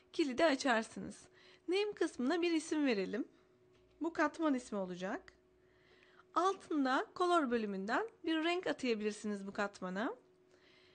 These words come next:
Mod bölümünden bir harmanlama yani karıştırma efektleri verebilir. Opasiteden de şeffaflığını düzenleyebilirsiniz. Bu bölümdeki komutları şu anda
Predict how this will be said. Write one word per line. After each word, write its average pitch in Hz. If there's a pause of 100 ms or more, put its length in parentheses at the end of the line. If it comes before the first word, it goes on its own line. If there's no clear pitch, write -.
(160)
Mod 403
bölümünden 294
bir 320
harmanlama 302
yani 254
karıştırma 320 (520)
efektleri 214
verebilir. 233 (360)
Opasiteden 302
de 381
şeffaflığını 339
düzenleyebilirsiniz. 254 (260)
Bu 330
bölümdeki 254
komutları 285
şu 370
anda 269